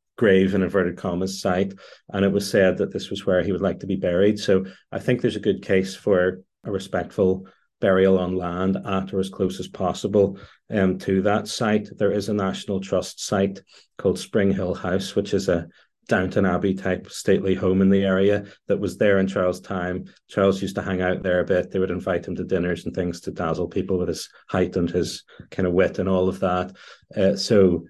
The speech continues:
I think I hear soundings that the National Trust would be amenable to a burial in those grounds and a respectful, you know, plaque perhaps or little memorial. So that would be an option. Just briefly, the Giant's Grave is not there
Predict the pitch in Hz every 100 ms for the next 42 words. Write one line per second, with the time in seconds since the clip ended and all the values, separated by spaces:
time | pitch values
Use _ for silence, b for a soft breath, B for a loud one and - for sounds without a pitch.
0 | _ - - 110 101 - - - 98 98
1 | 98 95 107 95 95 95 - 98 98 87
2 | - 95 - 98 95 104 104 95 98 98
3 | 95 95 - 98 95 B B 95 95 98
4 | 95 92 95 95 95 95 98 92 90 87
5 | 87 - - - 87 - - 98 92 -
6 | B _ _ _ _ 131 120 98 90 -
7 | 95 82 - 101 95 92 - 95 98 95
8 | 90 B B B 95 98 95 82 87 95
9 | - - 107 104 107 95 87 87 - -
10 | 98 - 120 - 110 101 - 117 117 B
11 | - 110 107 107 104 - 98 98 95 101
12 | 95 101 95 92 95